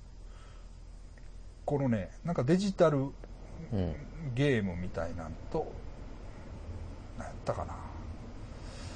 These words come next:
Speaker 1: やってて、一個は閉まってて、一個は何や、一個が常設展かな？やったかな？
Speaker 2: うん。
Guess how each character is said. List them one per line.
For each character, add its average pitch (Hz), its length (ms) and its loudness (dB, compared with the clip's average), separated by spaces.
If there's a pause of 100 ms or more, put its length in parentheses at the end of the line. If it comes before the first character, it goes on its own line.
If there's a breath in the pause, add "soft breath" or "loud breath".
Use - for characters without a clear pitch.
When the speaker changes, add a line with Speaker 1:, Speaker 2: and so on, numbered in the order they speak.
(180 loud breath)
Speaker 1:
や 175 80 6
っ - 20 -2
て 196 100 2
て、 208 80 6
一 269 120 2 (160)
個 240 160 10
は 139 80 12
閉 151 200 2
ま 147 160 8
っ 143 40 4 (220)
て 147 120 4
て、 202 360 6 (2250)
一 185 100 -2 (360)
個 - 280 4
は 117 180 6
何 110 180 -2
や、 - 60 -4 (1300 loud breath)
一 262 160 0 (220)
個 302 140 4
が 107 160 6
常 98 240 0
設 - 280 -2
展 135 260 4
か 85 180 -4
な？ 87 80 -4
や 131 60 -4 (2250)
っ - 40 -4
た 95 100 -4
か 95 100 -2
な？ 98 100 0 (220)
Speaker 2:
う 107 40 4
ん。 85 220 2